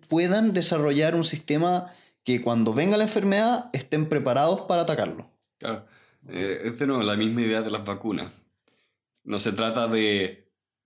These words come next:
Speaker 2: dar, no se trata de exponerlos para que tengan fiebre y se enfermen, sino que se expongan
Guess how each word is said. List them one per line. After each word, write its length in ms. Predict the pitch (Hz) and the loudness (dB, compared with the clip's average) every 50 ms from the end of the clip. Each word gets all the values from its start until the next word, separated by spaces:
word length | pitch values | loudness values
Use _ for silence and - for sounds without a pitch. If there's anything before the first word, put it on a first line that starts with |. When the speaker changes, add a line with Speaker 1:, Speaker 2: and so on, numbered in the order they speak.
| _ _ _ _ - | _ _ _ _ -14
Speaker 2:
dar, 340 | 82 90 90 104 107 117 117 | -12 -6 -4 -2 -2 0 0
no 480 | 120 120 117 - - - 82 101 104 | -2 -2 -2 -4 -8 -12 -8 -8 -6
se 160 | 98 - 107 98 | -4 -4 -6 -4
trata 260 | 98 104 104 110 110 | -4 -4 -2 -2 0
de 440 | 107 104 104 101 101 101 95 85 - - | 0 0 0 0 -2 -4 -6 -8 -10 -10
exponerlos 600 | 95 - - - - 104 104 101 107 113 120 120 | -10 -10 -8 -6 -4 -2 -2 0 0 0 -2 -2
para 220 | 120 113 101 95 | -2 -2 -2 -2
que 80 | 92 95 | -2 -4
tengan 340 | 92 98 101 101 101 95 92 | -4 -2 -2 -2 -2 -4 -6
fiebre 520 | - - - 113 113 113 110 107 107 107 | -8 -6 -2 0 0 0 0 0 0 -2
y 80 | 104 101 | -2 -2
se 100 | 107 104 | -2 -4
enfermen, 920 | 90 87 - - 113 110 107 104 104 107 104 104 101 104 104 104 - - _ _ _ _ _ _ _ _ | -4 -6 -4 -4 -2 -2 0 0 0 0 0 -2 -2 -2 -4 -6 -10 -18 _ _ _ _ _ _ _ _
sino 800 | _ - - 92 92 101 101 107 110 120 135 147 - - - _ _ _ | _ -8 -6 -2 -2 0 0 0 0 -2 -2 -4 -6 -10 -16 _ _ _
que 140 | - 113 113 | -10 -8 -6
se 120 | - 113 | -4 -4
expongan 920 | 107 - - - - _ 104 104 107 123 131 127 143 143 143 139 - - _ | -6 -6 -10 -14 -10 _ -4 -2 -2 -2 -2 -2 -2 -2 -2 -2 -4 -8 _